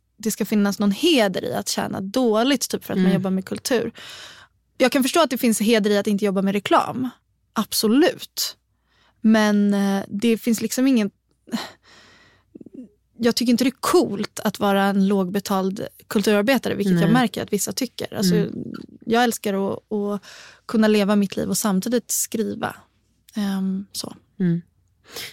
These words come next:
Speaker 2: Det här är ju inte en podd om mig, men gud, jag, och jag är ju långt ifrån lika stor som du, men, eh, jag, eh, förstår verkligen. Jag, eh, inser liksom flera gånger om dagen, och nu har, kollar jag bara Instagram en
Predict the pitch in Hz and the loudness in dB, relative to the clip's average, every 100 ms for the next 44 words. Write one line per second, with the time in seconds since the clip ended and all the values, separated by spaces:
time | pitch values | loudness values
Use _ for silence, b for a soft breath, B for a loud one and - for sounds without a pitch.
0 | B B B _ - 190 202 202 208 226 | B B B _ -4 0 2 2 2 2
1 | 190 156 160 170 196 151 180 180 220 156 | 0 -2 0 2 2 2 2 2 2 0
2 | - 180 180 175 170 170 165 156 165 180 | 0 0 0 -2 -4 -2 0 2 0 2
3 | 180 208 156 - - 151 147 147 185 156 | 4 4 2 -6 -2 -2 -2 -2 0 0
4 | 143 147 180 175 170 160 160 160 160 160 | 0 2 2 4 2 2 0 -2 -2 -2
5 | 190 196 202 185 185 185 180 - - 262 | 0 0 -2 -2 -2 -2 -4 -8 -8 -4
6 | 196 - 185 190 185 180 185 180 175 B | -4 -2 -2 0 -2 -2 -2 -2 -4 B
7 | B 254 240 214 190 180 175 - 254 226 | B 0 2 2 2 2 0 0 0 2
8 | 202 180 180 196 139 156 160 _ 170 165 | 2 0 2 2 0 -2 -8 _ 0 0
9 | 156 _ _ _ - - 160 165 160 147 | -2 _ _ _ -14 -6 -4 -2 -2 -2
10 | 139 - 131 131 156 | -4 -6 -8 -6 -6